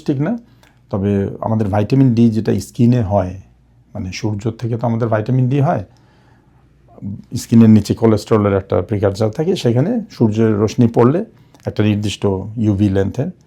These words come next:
পড়লে সেখান থেকে ভিটামিন ডি প্রোডাকশন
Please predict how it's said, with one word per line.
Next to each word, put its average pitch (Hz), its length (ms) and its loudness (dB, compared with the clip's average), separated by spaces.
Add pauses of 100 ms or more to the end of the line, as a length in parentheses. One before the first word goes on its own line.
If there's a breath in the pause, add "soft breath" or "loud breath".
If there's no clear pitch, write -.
(280 soft breath)
পড়লে 113 220 -2 (160)
সেখান 107 260 -4
থেকে 123 160 -4 (800)
ভিটামিন 127 320 2 (100)
ডি 113 140 2
প্রোডাকশন 101 460 -6